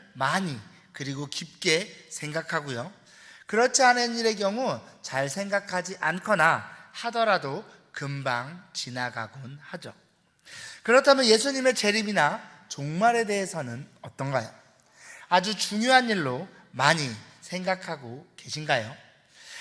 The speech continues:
아마 그런 분이 많지는 않으실 것입니다. 언제일지 모를 멀게만 느껴지는 그런 주제보다는 명절을 포함해 당장의 급한 일들이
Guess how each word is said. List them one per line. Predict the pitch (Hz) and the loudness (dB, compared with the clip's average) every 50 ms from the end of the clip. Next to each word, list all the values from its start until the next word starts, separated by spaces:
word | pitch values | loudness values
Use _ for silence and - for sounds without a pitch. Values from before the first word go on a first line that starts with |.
| - - | -4 0
아마 | 170 175 190 190 190 | 4 6 6 6 6
그런 | 190 - 202 208 220 214 208 | 4 2 2 4 4 2 0
분이 | 196 208 240 262 220 135 107 - - - - - | -2 -4 -2 -2 -4 -4 -6 -10 -16 -20 -12 -6
많지는 | 131 123 131 147 175 185 - - - 233 214 165 127 127 139 208 - _ _ | -2 -2 0 0 -2 -4 -6 -8 -8 -6 -6 -6 -8 -8 -10 -12 -16 _ _
않으실 | - 117 113 117 123 120 - - 143 | -10 -10 -8 -8 -8 -8 -8 -8 -8
것입니다. | - 160 151 - 180 165 139 127 - - - - - _ _ _ _ _ _ _ _ _ _ - - - - - - - | -6 -6 -6 -4 -6 -6 -8 -10 -10 -14 -18 -20 -20 _ _ _ _ _ _ _ _ _ _ -20 -20 -20 -20 -20 -8 -4
언제일지 | 156 175 190 180 208 202 208 202 - 208 214 | -2 0 4 6 6 6 6 4 2 0 0
모를 | 196 196 190 170 170 185 247 254 - - - - - - _ | 2 2 4 4 4 4 2 -2 -8 -16 -20 -20 -20 -12 _
멀게만 | 135 139 151 175 202 226 220 277 277 262 262 247 226 | 0 2 4 4 4 4 2 2 2 2 2 2 0
느껴지는 | 208 - - 208 180 170 202 247 302 254 170 120 - - - _ _ | -2 -4 -4 -4 -4 -2 -2 -2 -2 -2 -2 -4 -10 -16 -20 _ _
그런 | - - 151 151 180 220 226 214 | -12 -6 -2 0 0 0 0 -2
주제보다는 | 220 208 226 220 202 202 185 180 151 131 123 127 139 120 104 - - - - - - - - _ _ _ _ - | -2 2 2 2 2 2 2 0 0 0 0 -4 -8 -10 -12 -16 -20 -20 -20 -20 -20 -20 -20 _ _ _ _ -4
명절을 | 147 151 165 170 165 180 175 170 170 | -2 -2 0 2 4 4 4 4 0
포함해 | 170 - 175 170 160 156 151 139 139 180 220 214 - - - _ _ | -2 0 2 2 2 2 0 -2 -4 -4 -6 -10 -16 -20 -20 _ _
당장의 | - - 156 160 175 180 185 202 196 190 190 196 185 - | -4 -2 -2 0 0 2 4 6 6 6 4 2 -2 -4
급한 | - - 175 175 220 247 262 226 | -6 -10 -10 -6 -4 -4 -4 -2
일들이 | 214 185 156 139 143 151 220 240 - 117 104 | -4 -6 -6 -6 -6 -6 -6 -6 -8 -10 -10